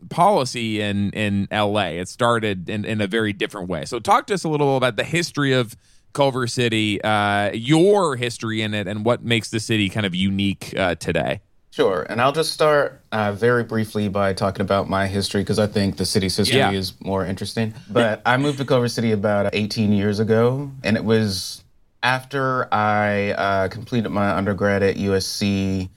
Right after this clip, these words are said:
Speaker 2: and I had gone into the military. I was in the Air Force for two years, and I came back, and I convinced, uh, two of my best friends, "Hey, we should live together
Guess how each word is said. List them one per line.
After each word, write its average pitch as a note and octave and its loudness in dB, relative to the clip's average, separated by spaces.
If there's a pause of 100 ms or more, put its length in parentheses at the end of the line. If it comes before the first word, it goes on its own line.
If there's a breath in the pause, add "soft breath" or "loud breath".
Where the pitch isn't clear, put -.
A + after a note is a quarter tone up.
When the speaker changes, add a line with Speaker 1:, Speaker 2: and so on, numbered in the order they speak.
(240 loud breath)
Speaker 2:
and F#2+ 0
I F#2+ 0
had F#2+ 0 (160)
gone G#2+ 2
into G2+ -2
the G2 0
military. F#2+ 2
I F#2 2
was F#2+ 0
in F#2 -2
the F#2+ 0
Air F#2 -2
Force - -2
for F#2 0
two - -6
years, F#2 -2 (300 soft breath)
and G#2 -2
I G2 4
came G#2 2
back, F#2 2
and G2 0
I F#2+ 2
convinced, G2+ -2
uh, G2 2
two A2 -2
of G#2 -2
my G2 2
best G2+ 0
friends, G2 0
"Hey, G2 0
we G2+ -2
should - -4
live G2 0
together F#2+ 2